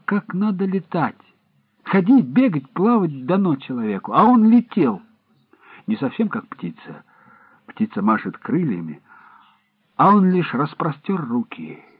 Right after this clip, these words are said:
и шевелил кончиками пальцев. И летел плавно, свободно, неизвестно откуда и неизвестно куда,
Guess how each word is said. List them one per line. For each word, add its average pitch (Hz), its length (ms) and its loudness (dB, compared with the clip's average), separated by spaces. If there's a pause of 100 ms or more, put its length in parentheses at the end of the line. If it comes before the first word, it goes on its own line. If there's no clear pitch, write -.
(220)
и 117 80 -14
шевелил 135 560 -6
кончиками 113 540 -8
пальцев. - 600 -16 (480)
И 156 100 0
летел 90 540 -6 (120)
плавно, 87 720 -4
свободно, 90 560 -8
неизвестно 104 840 -4
откуда 135 520 -4
и 95 80 -2
неизвестно 92 560 -8
куда, 104 580 -8